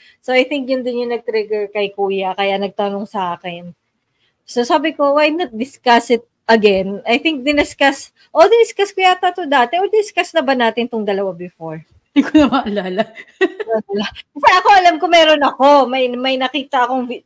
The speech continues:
Speaker 1: lumang video ko
Speaker 2: Ah, okay.
Speaker 1: na nag-share ako ng, ah, experience. Actually, pinakita ko pa talaga yung ano, yung
Speaker 2: Yung actual
Speaker 1: usapan
Speaker 2: post.
Speaker 1: namin. Oo, hindi na ata yung act-,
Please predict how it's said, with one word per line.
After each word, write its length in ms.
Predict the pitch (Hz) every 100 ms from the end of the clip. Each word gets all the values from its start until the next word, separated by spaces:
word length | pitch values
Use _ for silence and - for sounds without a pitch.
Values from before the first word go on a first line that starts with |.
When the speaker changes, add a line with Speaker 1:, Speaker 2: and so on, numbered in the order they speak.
| -
Speaker 1:
lumang 480 | 240 320 302 302 277
video 560 | 233 269 220 254 247 226
ko 80 |
Speaker 2:
Ah, 160 | 220 220 214
okay. 480 | 175 170 165 180 160 _ _ _ _
Speaker 1:
na 160 | 247 240 233 226 220 214 220 220
nag-share 400 | 220 - 254 226
ako 240 | 214 233
ng, 180 | 220 214 214 214 214 208 208 202 196 196 190 190 185 185 _ _ - _ _ - - _ _ _ 202
ah, 100 | 208
experience. 680 | - - 320 277 277 254 277
Actually, 400 | 254 - 320 285
pinakita 400 | 254 247 247 240
ko 80 | 233
pa 160 | 254
talaga 320 | 247 226 220
yung 240 | 226 214 214
ano, 400 | 196 196 196 196 _ _
yung 400 | 214 214 214 208
Speaker 2:
Yung 160 | - -
actual 160 | 208
Speaker 1:
usapan 400 | 294 294 269 277
Speaker 2:
post. 80 | 262
Speaker 1:
namin. 400 | 240 233 240 233 220 262 _ _ _ -
Oo, 400 | 240 247 226 226
hindi 560 | 285 320 320 302 320
na 320 | 311 294 277 262
ata 240 | 269 262
yung 160 | 254 208
act-, 240 | 220